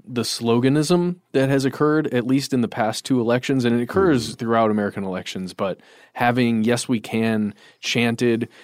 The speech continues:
Speaker 1: by people and then put on bumper stickers, and then that's, that single sentimentality of "Yes, we can do it" becoming this moving force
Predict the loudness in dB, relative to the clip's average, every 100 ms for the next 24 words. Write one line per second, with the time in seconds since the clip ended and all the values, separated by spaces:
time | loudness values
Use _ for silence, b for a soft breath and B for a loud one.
0 | b -2 -2 0 -2 0 0 2 0 -2
1 | -2 0 0 -2 -2 -4 -4 -4 -2 -4
2 | -4 -2 0 0 -2 -6 -10 -4 -4 -6
3 | -12 -6 -2 0 2 0 0 -2 0 -2
4 | 0 0 2 0 -4 -6 -8 -6 -4 -4
5 | -4 -8 -6 -8 -4 -2 -2 -4 _ b
6 | b -8 -4 -2 0 -2 -4 -8 -10 -16
7 | _ _ _ _ _ -6 0 4 4 2
8 | -2 -6 0 0 0 -4 -10